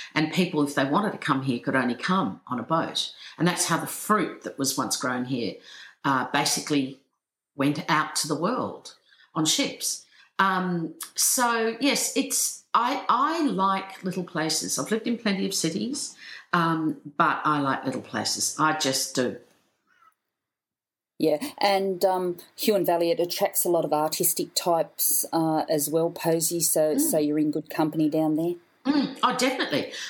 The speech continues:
Speaker 1: I mean, these valleys are stuffed with writers and painters and musicians. And astonishing still that a lot of wonderful,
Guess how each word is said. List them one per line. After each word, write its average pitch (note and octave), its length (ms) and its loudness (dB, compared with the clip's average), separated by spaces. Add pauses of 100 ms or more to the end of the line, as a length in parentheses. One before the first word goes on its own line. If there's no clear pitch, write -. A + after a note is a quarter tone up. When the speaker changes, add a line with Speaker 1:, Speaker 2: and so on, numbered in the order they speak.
Speaker 1:
I G#3+ 80 2
mean, A3 140 2
these G#3+ 180 0
valleys G#3+ 380 2
are - 20 -2
stuffed A#3 400 0
with G#3+ 160 -6
writers C#3 420 0
and B2 140 -4
painters D#3+ 520 0
and C#3+ 120 2
musicians. F3 800 0 (400)
And G3 360 0
astonishing A#3+ 800 2 (180)
still D#3 760 2 (240)
that F#3 120 2
a F#3 40 2
lot G3 200 2
of G3+ 120 -2
wonderful, F3 680 0